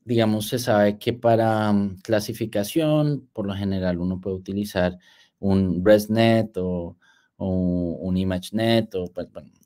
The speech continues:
o sea, son arquitecturas básicas. Para segmentación se hace, se utiliza una arquitectura que es en forma de U,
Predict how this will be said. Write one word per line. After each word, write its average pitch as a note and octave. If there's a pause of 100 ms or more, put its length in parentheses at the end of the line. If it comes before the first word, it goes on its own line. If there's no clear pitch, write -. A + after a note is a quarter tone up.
o F#2
sea, F#2+
son F#2
arquitecturas F#2
básicas. A2+ (520)
Para G#2+
segmentación G#2
se G2+
hace, G#2
se -
utiliza F#2+
una G2+
arquitectura G2+
que -
es G2+
en F#2
forma G2+
de G2
U, D3